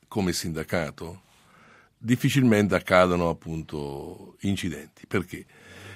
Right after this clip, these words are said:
Perché è un sistema che si dirige verso, appunto, un'auto-organizzazione e un'autoresponsabilizzazione, dove perfino gli enti bilaterali, penso in molti settori,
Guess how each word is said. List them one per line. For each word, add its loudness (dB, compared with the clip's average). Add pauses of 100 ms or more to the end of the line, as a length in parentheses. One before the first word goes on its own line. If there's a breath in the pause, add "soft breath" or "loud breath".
Perché 4
è 8
un 6
sistema 4
che 4 (480)
si -2
dirige 4
verso, 4
appunto, 0
un'auto-organizzazione 2
e 2
un'autoresponsabilizzazione, -2
dove 2 (1500 soft breath)
perfino 4 (380)
gli 2
enti 6
bilaterali, 2
penso 0
in 0
molti -2
settori, 6